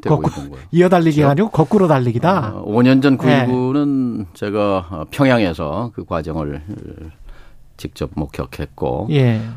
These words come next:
Speaker 1: 십팔 년 전, 이천오 년 구일구는 당시 제가 엔에스씨 위원장으로서 지휘를 하는 입장에 있었기
Speaker 2: 아.
Speaker 1: 때문에 그것이 한반도 평화에서 갖는, 어, 의미, 또 한반도 평화의 이, 이 기구함.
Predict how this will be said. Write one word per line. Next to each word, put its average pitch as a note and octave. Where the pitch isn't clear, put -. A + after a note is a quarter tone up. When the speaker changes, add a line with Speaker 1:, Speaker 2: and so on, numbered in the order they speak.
Speaker 1:
십팔 -
년 G2
전, F#2
이천오 G2+
년 G#2+
구일구는 A2
당시 G2+
제가 F#2+
엔에스씨 A2+
위원장으로서 G2
지휘를 G2+
하는 F#2
입장에 D2
있었기 C#3+
Speaker 2:
아. -
Speaker 1:
때문에 G2+
그것이 A#2+
한반도 A2+
평화에서 G#2
갖는, F#2+
어, -
의미, G#2+
또 G2+
한반도 G#2
평화의 F#2
이, E2+
이 D#2
기구함. A2+